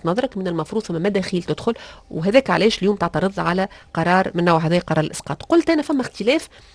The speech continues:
داخلي زاد، لأنه مجلس، هذا مجلس النواب، نحكيو على ال-، ال-، المجلس الوطني للجهات والأقاليم، اللي التفسير متاعه لعملية الإسقاط متاع الفصل خمسين مختلفة نوعًا ما، وقت اللي يقولوا لي راهو ماناش، ماناش نحكيو على، آه، فصل أسقط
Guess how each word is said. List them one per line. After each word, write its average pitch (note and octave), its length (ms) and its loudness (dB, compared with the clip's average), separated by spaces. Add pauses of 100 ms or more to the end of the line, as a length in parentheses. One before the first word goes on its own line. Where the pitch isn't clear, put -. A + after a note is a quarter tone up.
(380)
داخلي E3+ 460 4
زاد، D3+ 180 -2
لأنه E3 300 -4
مجلس، C#4 560 2
هذا F#3 120 2
مجلس C#4 280 2
النواب، G3 300 4 (480)
نحكيو F#4 260 4
على C4 220 4
ال-، A3 160 4
ال-، D#3+ 1040 4
المجلس A#3 320 4
الوطني G3 300 0
للجهات D#3+ 280 2
والأقاليم، A#3 540 2
اللي C4 360 2
التفسير G3 720 2
متاعه B3+ 280 2
لعملية F3 480 2
الإسقاط - 480 0
متاع D3 160 -2
الفصل C#3+ 280 -6
خمسين D4+ 360 -2 (320)
مختلفة G3+ 500 4 (160)
نوعًا D#3 280 2
ما، E3+ 260 2 (360)
وقت - 200 2
اللي G#4+ 120 8
يقولوا E4+ 320 4
لي D4 100 6
راهو A#3+ 120 6
ماناش، G3+ 240 2
ماناش A3 360 6
نحكيو D#4 380 6
على، B3 340 4 (400)
آه، F#3 300 4
فصل - 360 -4
أسقط - 520 0